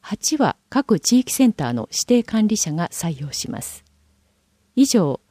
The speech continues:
区の会計年度任用職員等を募集します。でした。十、整備運営事業者を募集します。払方町国有地を活用した認知症高齢者グループホーム、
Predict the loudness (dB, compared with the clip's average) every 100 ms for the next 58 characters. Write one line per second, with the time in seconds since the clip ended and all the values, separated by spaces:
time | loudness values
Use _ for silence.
0 | _ _ 4 6 6 4 _ 0 0 4
1 | 4 6 6 4 2 4 8 8 6 2
2 | 0 2 2 0 -2 -2 -2 -4 -4 -2
3 | -2 -2 -6 -8 -10 -14 _ _ -16 -14
4 | -14 -16 -18 _ _ _ _ _ _ _
5 | _ _ _ _ _ _ _ _ _ _
6 | _ _ -10 0 6 6 4 _ _ _
7 | -10 2 6 6 4 4 8 8 8 6
8 | 4 4 4 2 -2 -2 -2 0 2 2
9 | 2 0 -2 -4 -10 -14 _ _ _ _
10 | _ _ _ 0 2 4 2 0 4 4
11 | 2 -6 -6 4 6 6 4 0 -2 -4
12 | -4 2 2 2 -2 -6 -8 -8 _ _
13 | 0 6 6 4 2 2 4 4 6 6
14 | 2 -2 0 4 4 2 -2 0 0 -2
15 | -8